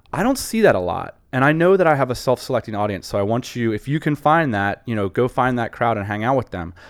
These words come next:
But I don't know those people. Um, uh, here's the whole thing about this entrepreneurial revolution. If you wanna get involved in it,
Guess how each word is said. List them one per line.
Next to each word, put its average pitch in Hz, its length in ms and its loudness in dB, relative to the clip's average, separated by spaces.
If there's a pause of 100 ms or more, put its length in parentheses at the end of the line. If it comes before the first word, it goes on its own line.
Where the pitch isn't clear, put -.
(120)
But 107 140 2
I 131 60 6
don't 170 160 2
know 180 160 6
those 131 220 2
people. - 500 -12 (560)
Um, 107 360 0 (240)
uh, 92 100 -6 (120)
here's 185 300 2
the 190 80 0
whole 175 160 2
thing 156 200 0
about 113 280 2
this 104 160 -4
entrepreneurial 107 760 -2
revolution. 98 600 -2
If 85 100 -12
you 120 80 -2
wanna 156 220 2
get 147 160 4
involved 120 500 2
in 95 100 -2
it, 90 200 -6